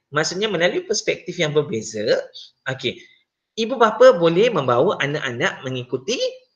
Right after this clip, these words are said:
cema-, ceramah ataupun seminar penjagaan kebersihan kediaman yang dianjurkan oleh masyarakat setempat. Contohnya, kawasan,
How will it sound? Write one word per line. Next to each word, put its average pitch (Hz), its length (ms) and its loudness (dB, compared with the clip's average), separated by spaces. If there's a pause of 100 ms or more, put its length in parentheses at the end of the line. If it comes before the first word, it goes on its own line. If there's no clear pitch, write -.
(160)
cema-, 202 440 0
ceramah 202 640 4
ataupun 180 320 0
seminar 180 560 0
penjagaan 131 640 2 (1040)
kebersihan 208 800 4
kediaman 143 520 -4 (200)
yang 208 160 2
dianjurkan 135 600 0
oleh 131 200 2
masyarakat 175 400 -2
setempat. 247 680 0 (680)
Contohnya, 147 720 2 (320)
kawasan, 151 640 0